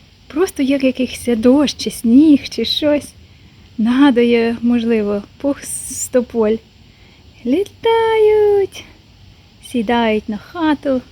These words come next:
мабуть, мігрують кудись, або, можливо, намагаються сховатися, тому що сьогодні теплий день, і вони вирішили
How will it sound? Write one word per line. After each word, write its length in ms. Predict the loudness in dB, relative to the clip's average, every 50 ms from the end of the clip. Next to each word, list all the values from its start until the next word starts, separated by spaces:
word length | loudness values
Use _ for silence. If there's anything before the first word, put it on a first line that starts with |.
| -20 -20 -20 -20 -20 -20 -20 -20 -20 -20 -20 -10 -6
мабуть, 420 | -6 -4 0 2 2 2 2 0
мігрують 680 | -2 -2 -2 0 0 0 2 2 2 2 0 -2 -4
кудись, 560 | -6 -8 -8 -4 -2 0 0 0 -2 -6 -10 -16 -18 -20 -20 -20 -20 -14 -10 -8
або, 240 | -6 0 2 4
можливо, 540 | 4 4 2 2 0 0 0 0 0 -2 -4 -6 -12 -18 -20 -20 -16 -10
намагаються 680 | -6 -2 -2 -2 -2 -2 -2 -2 -2 -2 -4 -6 -10 -16
сховатися, 800 | -16 -14 -12 -10 -6 -2 -2 -2 -2 -4 -10 -18 -16 -12 -12 -12 -12 -12 -20 -20 -10
тому 220 | -4 -2 0 0 0
що 140 | -4 -8
сьогодні 520 | -12 -6 -4 0 0 0 0 0 -2 -4 -6 -10 -18 -20 -20 -20 -20 -16 -8
теплий 400 | -6 -6 -6 -4 -6 -6 -6 -4
день, 300 | 0 -2 0 2 2 0
і 60 | 0
вони 320 | 0 -2 -2 0 0 0
вирішили 560 | 0 -2 -4 -4 -4 -6 -8 -8 -6 -6 -8